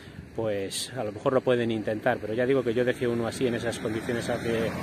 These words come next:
mes y medio y todavía no me ha llamado el relojero y seguramente no se puede hacer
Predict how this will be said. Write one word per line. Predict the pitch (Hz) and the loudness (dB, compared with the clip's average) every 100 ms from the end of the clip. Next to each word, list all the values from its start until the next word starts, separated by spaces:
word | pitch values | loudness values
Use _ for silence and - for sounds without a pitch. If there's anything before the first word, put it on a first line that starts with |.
| - - 123 | -4 0 0
mes | 123 | 2
y | 139 | 4
medio | 143 147 139 127 | 4 6 6 6
y | 113 110 | 4 2
todavía | 110 113 117 127 131 120 | 0 0 2 2 2 2
no | 117 | 0
me | 117 | -2
ha | |
llamado | 113 110 110 | -2 -2 -2
el | 107 | -2
relojero | 107 104 - 127 123 | -2 -6 -4 -2 0
y | 104 | -2
seguramente | 95 107 110 117 110 | -6 -6 -6 -6 -6
no | 107 | -8
se | - | -8
puede | 101 104 101 | -8 -8 -8
hacer | 95 104 | -10 -12